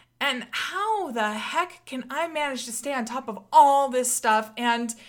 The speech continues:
I don't know, still actually do work? <laughs> Like,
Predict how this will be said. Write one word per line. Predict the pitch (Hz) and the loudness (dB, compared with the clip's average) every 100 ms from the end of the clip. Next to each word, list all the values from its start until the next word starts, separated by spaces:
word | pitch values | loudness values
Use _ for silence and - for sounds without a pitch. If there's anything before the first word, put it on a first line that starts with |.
| - - - | -20 -14 -2
I | 254 | 2
don't | 302 196 | 2 2
know, | 180 220 | -2 -2
still | 240 - 285 - - | -4 -6 -6 -6 -6
actually | 170 - - 208 202 185 - - | -6 -6 -8 -6 -6 -6 -10 -8
do | 240 233 | -6 -6
work? | 214 190 392 - - - - | -4 0 0 -2 -8 -12 -12
<laughs> | - | 4
Like, | 311 262 - | 6 6 -2